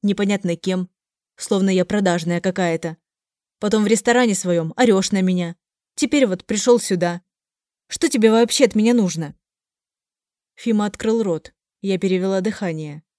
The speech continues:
"Нет, молчи. Вообще не говори ничего",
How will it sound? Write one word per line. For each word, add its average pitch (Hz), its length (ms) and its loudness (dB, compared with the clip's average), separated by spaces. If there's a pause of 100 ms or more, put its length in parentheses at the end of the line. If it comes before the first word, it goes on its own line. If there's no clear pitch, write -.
(640)
"Нет, 196 420 0 (120)
молчи. 208 520 -2 (460)
Вообще 240 440 2
не 185 120 2
говори 175 300 0
ничего", 160 520 -8